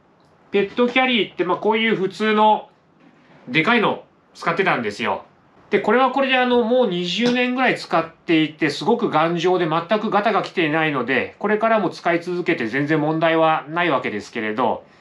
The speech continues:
ただですね、あの、ちょっと私の問題で、昨年末、二千二十一年の末から車の運転を諦めまして、ちょっと目が、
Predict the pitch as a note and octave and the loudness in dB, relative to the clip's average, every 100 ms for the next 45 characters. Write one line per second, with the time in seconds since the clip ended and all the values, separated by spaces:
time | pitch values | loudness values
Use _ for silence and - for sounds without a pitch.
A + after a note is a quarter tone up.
0 | - - A3+ F3+ D3 D#3 D#3+ D#3 D#3+ - | -10 -2 2 2 2 0 0 2 0 -2
1 | G#3+ F3 D#3 A3 A3 B3 A#3+ A#3+ A#3+ A#3+ | 0 0 2 0 0 0 0 2 0 -2
2 | A#3 A#3 A3+ A3 G#3+ A3 G#3+ - - - | -2 0 2 0 -2 0 0 0 -6 -20
3 | - - - - F#3+ F#3 A#3 A#3 G#3 F3 | -20 -20 -20 -4 -2 0 0 2 0 -2
4 | C#3 C#3+ C#3+ G#3 G3+ G#3 G#3 D#3+ D#3+ F#3+ | -4 -6 -2 0 0 0 2 2 2 -2
5 | F3+ D#3+ D3 F3 F#3+ F#3 - B2+ C3+ A#2 | 0 0 0 0 -2 -4 -2 0 2 0
6 | - - D#3+ F3+ G3 G3+ G3 F#3+ F#3 G3 | -2 -6 0 2 2 2 2 2 0 0
7 | F#3+ F3+ D3 F3 F3+ F3+ F3+ F3+ E3+ - | 2 2 0 0 0 0 0 0 -2 -2
8 | A#2+ - - - _ _ - G3 E3+ G3 | -4 -4 -12 -20 _ _ -4 0 2 4
9 | F3+ A2 | 4 2